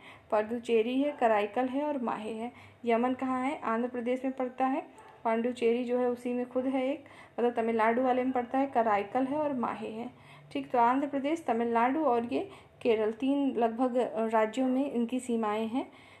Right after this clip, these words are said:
और सबसे छोटा माहे है, बताया है मैंने, और सबसे बड़ा जो है वो क्या है? पदुचेरी पड़ता है आपका, उसी की, उसकी राजधानी भी है। तो इस वीडियो में इतना ही। नेक्स्ट वीडियो में नई टॉपिक के साथ फिर उपस्थित होंगे।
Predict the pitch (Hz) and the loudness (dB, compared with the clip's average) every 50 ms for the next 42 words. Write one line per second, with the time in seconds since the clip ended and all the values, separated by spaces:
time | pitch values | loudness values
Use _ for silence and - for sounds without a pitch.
0 | - - - 233 226 240 233 - 277 - - 254 233 240 262 254 233 214 208 220 | -8 -2 -2 0 0 0 -2 -2 -4 -2 -2 -2 2 2 2 2 4 2 0 0
1 | 233 262 269 285 320 - - - - 240 226 226 220 220 233 254 262 247 247 262 | 0 0 0 0 -2 -4 -6 -6 -6 -2 0 2 2 2 2 2 0 0 0 0
2 | 294 320 311 - 247 240 - 262 240 226 214 226 254 269 240 226 226 226 311 392 | 0 0 0 -2 -4 -2 -2 -2 2 4 4 4 4 4 4 0 0 0 -4 -6
3 | 392 - - - - - - - - 226 247 - 240 233 269 320 320 - 214 214 | -6 -10 -18 -20 -20 -20 -20 -6 -4 -4 -2 2 2 4 4 4 4 2 2 2
4 | 233 254 262 - 220 190 190 240 - - - - - - 220 202 208 208 214 220 | 2 -2 -2 -2 -2 -4 -4 -6 -8 -8 -10 -10 -10 -10 -10 -10 -8 -8 -10 -10
5 | 220 - - - 233 262 - - - - - - _ 247 233 254 240 226 247 247 | -12 -14 -14 -14 -14 -14 -14 -20 -20 -20 -20 -14 _ -8 -6 -6 -6 -4 -6 -8
6 | 233 - - 320 320 247 214 214 214 214 208 208 - 202 - 196 226 220 226 233 | -8 -6 -6 -2 0 2 0 0 0 -4 -4 -4 -4 -8 -8 -10 -10 -10 -10 -10
7 | 254 262 - - - - - - - _ _ _ - 466 - - 269 - 262 262 | -12 -12 -16 -20 -20 -20 -20 -20 -20 _ _ _ -10 -8 -6 -6 -6 -4 -2 -4
8 | 262 233 262 277 277 262 254 254 - - 269 269 277 339 392 392 - - - - | -2 0 0 2 2 2 0 0 -2 0 2 2 2 0 -2 -6 -10 -14 -10 -4
9 | 226 240 262 - - 262 240 247 226 247 254 254 262 254 240 220 220 254 247 262 | -4 -4 -4 -6 -8 -6 -6 -4 -2 -2 -2 0 0 0 0 0 -2 0 0 -2
10 | 240 240 240 247 233 - - 254 254 - 254 247 240 - 233 226 240 233 - 247 | -2 -2 -4 -8 -10 -4 -4 -4 -2 -2 -4 -4 -2 -4 -4 -2 -2 -2 -4 -6
11 | 247 - - 262 262 - 269 247 254 262 330 | -6 -6 -8 -8 -8 -6 -6 -6 -4 -4 -6